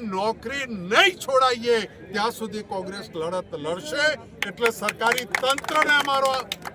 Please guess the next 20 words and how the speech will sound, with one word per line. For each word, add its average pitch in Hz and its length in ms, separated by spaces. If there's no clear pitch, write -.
વિનંતી 311 460
છે 185 200
કે 240 100
ભાજપમાં 247 920
બંધ, 202 320
ભાજપમાં 190 840
બન્યા 160 320
હોય 262 420
તો 453 160
ડ્રેસ 214 380
છોડી 196 420
દો, 247 180
નોકરી 208 400
છોડી 185 360
દો 311 200
અને 311 220
તમારો 262 500
ભાજપનો 196 560
દુપટ્ટો 208 540
લગાવી 226 600